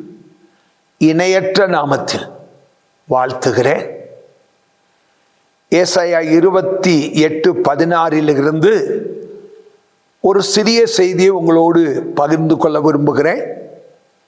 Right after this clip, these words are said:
அந்த வசனத்திலே சொல்லப்பட்டிருக்கிறது, "விசுவாசிக்கிறவன் அவன் பதறவே மாட்டான்." விசுவாசம் எதனால் உண்டாகும்? கேள்வியினால் உண்டாகும்.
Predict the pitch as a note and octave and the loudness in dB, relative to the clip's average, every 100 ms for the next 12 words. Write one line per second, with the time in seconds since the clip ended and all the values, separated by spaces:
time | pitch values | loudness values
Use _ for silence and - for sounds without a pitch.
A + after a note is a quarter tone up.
0 | _ _ _ _ _ _ _ _ _ _ | _ _ _ _ _ _ _ _ _ _
1 | _ _ _ _ _ - E3+ F3+ F3+ F3 | _ _ _ _ _ -6 -2 0 0 0
2 | A3 G#3 G#3+ G3+ G3 F3+ E3+ F3 E3+ C#3+ | -2 -2 0 0 0 0 0 0 0 0
3 | D3 E3 D3+ G#3+ D3+ E3 - G3 F3 - | 0 0 2 0 2 0 2 2 2 0
4 | E3 - D#3 D3+ F3+ A#3 - - - - | -2 0 0 0 -2 -4 -10 -16 -20 -20
5 | - _ _ _ _ _ _ _ _ _ | -20 _ _ _ _ _ _ _ _ _
6 | - E3 E3+ E3 E3+ D#3 F3+ F#3+ F#3 F#3+ | -4 -2 0 -2 -2 0 2 0 2 2
7 | G3 F3 C3 B2+ A#2 - - - - _ | 2 0 -2 -2 -4 -6 -12 -20 -20 _
8 | _ _ _ _ _ _ _ _ _ _ | _ _ _ _ _ _ _ _ _ _
9 | - E3+ G#3 B3+ B3+ A#3+ A#3+ G#3 F#3+ G#3 | -2 0 2 2 2 2 0 0 0 0
10 | A3 A3 G3+ F#3 F#3 F3+ F3 F3 F#3+ - | 0 -2 -2 -2 0 0 0 0 -2 -6
11 | - - - - - _ _ _ _ _ | -10 -14 -18 -20 -20 _ _ _ _ _
12 | _ - - A#3 A#3+ G3 F#3 E3+ E3+ F3 | _ -2 2 2 2 -2 0 0 -2 -2
13 | D#3 C#3+ B2 - | -2 -2 -2 -6